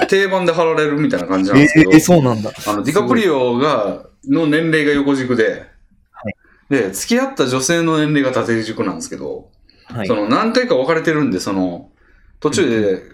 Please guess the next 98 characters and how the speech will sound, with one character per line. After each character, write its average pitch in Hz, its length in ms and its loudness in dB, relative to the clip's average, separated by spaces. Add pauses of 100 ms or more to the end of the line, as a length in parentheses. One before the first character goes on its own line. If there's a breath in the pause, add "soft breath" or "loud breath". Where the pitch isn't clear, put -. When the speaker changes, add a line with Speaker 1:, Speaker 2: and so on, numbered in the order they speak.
(100)
Speaker 1:
全 143 320 -2
然 135 140 -2
違 - 40 0
う 135 40 2
Speaker 2:
う - 0 -
ん - 0 -
う - 20 0
ん。 131 40 0
は 127 60 2
い 127 40 2
は 127 80 0
い 123 40 0
は 113 80 0
い。 - 140 -10
Speaker 1:
と 135 80 -4
こ 131 80 0
ろ 123 100 0
か 117 60 0
ら 117 80 0
始 120 180 -2
ま 113 100 -2
っ 117 60 -10
た 92 80 -6
り 87 60 -6
す 101 80 -10
る 95 60 -6
じ 92 60 -4
ゃ - 20 -6
な 80 60 -12
い - 20 -14
で 82 40 -14
す - 80 -16
か。 62 200 -18 (400 loud breath)
Speaker 2:
は 101 60 -12
い。 - 160 -14
Speaker 1:
見 196 160 2
事 214 260 0
に 117 380 -2
ウ 127 140 -2
ィ 139 340 2
ー 143 60 2
ン - 20 -2
っ - 20 -4
て 101 60 0
上 92 80 2
が 98 100 -2
っ - 40 -16
て、 101 80 -8
ま 113 100 0
た 110 140 -2
下 - 180 -4
が 92 140 -2
っ - 120 -10
て、 90 120 -4
ウ 92 80 0
ィ 120 260 2
ー 131 40 0
ン - 20 0
っ - 160 -4
て - 40 4
上 - 100 2
が - 40 -2
っ - 80 -8
て、 202 60 -4
ま 143 100 0
た 120 80 -6
下 - 160 0
が 120 120 0
っ - 100 -14
て、 98 80 -4
ウ 120 80 0
ィ 143 100 4
ー - 20 8
ン 143 160 4
っ 151 60 2
て - 60 2
上 110 80 2
が 110 80 -2
っ - 40 -2
て、 110 60 -6
ま 107 80 0
た 104 60 -4
下 131 100 0
が 107 160 0
っ - 40 -14
て 117 100 0
ん 98 60 -2
す 110 80 -2
よ。 110 80 -2
Speaker 2:
<laughs> 110 40 2
へ 110 300 2
ー。 107 100 -4
Speaker 1:
あ 104 60 0
の、 107 100 0
工 190 300 0
場 220 240 2
の 127 380 0
う-、 - 40 -14